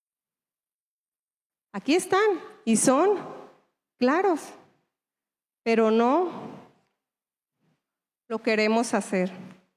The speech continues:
Recuerda, la construcción de la identidad no es un trabajo solitario e individual. Se modifica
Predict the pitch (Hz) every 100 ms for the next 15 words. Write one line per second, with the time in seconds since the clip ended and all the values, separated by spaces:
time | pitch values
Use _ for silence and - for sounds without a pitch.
0 | _ _ _ _ _ _ _ _ _ _
1 | _ _ _ _ _ _ _ _ _ _
2 | _ _ _ _ _ _ _ _ _ _
3 | _ _ _ _ _ 233 226 247 262 277
4 | 233 220 - - - _ _ _ _ _
5 | - 240 240 247 262 240 - 247 247 277
6 | 285 277 254 254 247 247 285 330 - -
7 | - _ _ _ _ _ _ _ _ -
8 | 247 240 294 285 240 233 269 262 262 226
9 | 220 233 233 254 294 285 247 233 226 220
10 | 220 233 240 233 - - - - _ _
11 | _ _ _ _ _ - - 233 226 226
12 | 226 254 247 247 294 339